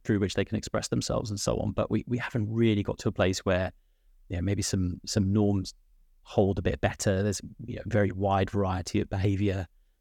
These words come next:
that you find on those places. There's a very wide variety of performance from those platforms in terms of dealing with that behavior. Um, y-, you know, uh, there's also our sort of tetheredness to,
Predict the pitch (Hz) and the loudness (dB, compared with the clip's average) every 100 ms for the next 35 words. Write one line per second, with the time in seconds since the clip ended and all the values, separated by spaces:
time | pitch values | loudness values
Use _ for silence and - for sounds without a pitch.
0 | - 104 113 104 101 101 101 - 98 - | -2 0 2 2 2 2 0 0 -2 -2
1 | 101 95 101 98 90 101 101 104 101 107 | -4 -2 0 0 -2 0 2 2 2 2
2 | 104 101 - 95 - - - 104 101 - | 4 2 0 -8 -6 -6 0 0 0 -2
3 | 98 98 95 - - - 95 98 98 98 | -2 -2 -2 -4 -6 -2 -2 -2 -2 -2
4 | 98 92 95 98 101 104 101 95 101 98 | -2 0 2 2 0 -2 -2 -2 0 0
5 | 92 - _ _ _ - 90 95 98 - | -2 -6 _ _ _ -16 -6 -4 -4 -6
6 | _ - - - 82 117 92 85 - - | _ -14 -12 -8 -4 0 0 -2 -6 -10
7 | - - - - 131 117 - 107 104 104 | -8 -10 -12 -2 2 4 4 4 4 2
8 | 95 - - 123 110 117 107 - - 117 | 0 -6 -2 2 2 0 -2 -4 -6 -2
9 | 101 | -2